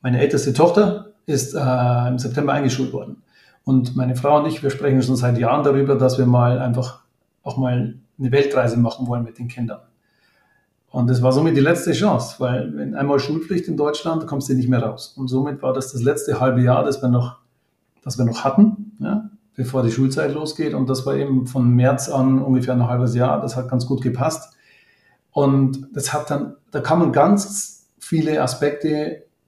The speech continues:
zusammen, die dann auch mehr oder weniger den Zeitpunkt definiert haben. Vorher war Corona, da konnte man natürlich, da waren noch, waren noch sehr, sehr viele Themen, die auf Corona fokussiert waren und, und auch, ähm,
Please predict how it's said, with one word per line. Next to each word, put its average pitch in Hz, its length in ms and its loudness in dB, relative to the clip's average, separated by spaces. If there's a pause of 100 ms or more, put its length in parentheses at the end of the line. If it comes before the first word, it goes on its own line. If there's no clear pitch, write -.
(180)
zusammen, 135 680 2
die 131 100 0
dann 131 160 6
auch 131 480 0
mehr 131 160 4
oder 131 80 2
weniger 123 220 4
den 107 60 -2
Zeitpunkt 131 440 -2
definiert 131 340 2
haben. 131 240 0
Vorher 131 240 2
war 123 160 2
Corona, 139 540 0
da 131 120 0
konnte 131 300 -2
man 135 120 0
natürlich, 127 480 0 (500)
da 123 60 -2
waren 131 100 4
noch, 135 180 0 (680)
waren 139 160 0
noch 131 120 0
sehr, 147 180 0
sehr 147 140 0
viele 139 260 0
Themen, 156 520 2
die 131 360 0 (560)
auf - 180 -10
Corona 156 320 6
fokussiert 135 600 2
waren 139 400 4
und, 123 180 -6 (200)
und 127 500 0
auch, 127 380 -2
ähm, 120 720 0